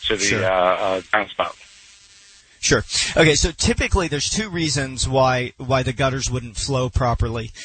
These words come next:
Speaker 2: One of them is that, um, they're just not pitched properly. You know, they have to, water runs downhill, right? So water
Speaker 1: Right.
Speaker 2: relies on gravity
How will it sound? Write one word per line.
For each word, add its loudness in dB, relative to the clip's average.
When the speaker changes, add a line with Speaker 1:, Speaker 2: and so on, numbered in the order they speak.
Speaker 2:
One 4
of -4
them 0
is 2
that, 0
um, 2
they're -2
just 0
not 2
pitched 2
properly. 0
You -2
know, 0
they 2
have 4
to, 0
water 4
runs -2
downhill, 0
right? 0
So 0
water 2
Speaker 1:
Right. -4
Speaker 2:
relies 0
on -8
gravity -2